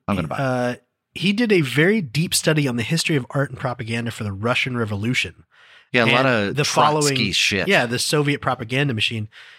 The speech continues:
Speaker 2: He developed this absolute fascination with the, the doctoring of documents and photos pertaining to Leon Trotsky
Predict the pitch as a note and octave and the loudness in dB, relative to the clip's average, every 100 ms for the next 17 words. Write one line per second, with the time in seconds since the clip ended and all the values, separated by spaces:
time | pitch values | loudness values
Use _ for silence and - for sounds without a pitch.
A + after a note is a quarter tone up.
0 | _ - D3+ D3 D3+ F3 D3+ - - C#3 | _ -10 -4 0 2 2 0 -4 0 0
1 | D3+ C3 - C#3 - B2+ B2 C3 A#2 A2+ | 0 -2 -4 -4 -2 0 0 -2 -6 -4
2 | A#2 A2 A2 A2 A2 A#2 A2+ B2 D3 C#3+ | -2 0 0 -2 -4 -4 2 2 2 0
3 | C3 A2+ A#2 A#2+ - B2+ A2 G2+ B2 C3 | -2 -2 -2 -4 -2 -4 -6 -4 -2 0
4 | A2 - A2 - B2 A#2 A2 G#2+ A#2+ G#2+ | -2 -4 -8 -6 -4 -6 -6 -4 -2 -2
5 | - B2 C3+ - B2 G#2+ | -2 -4 -4 -6 -4 -4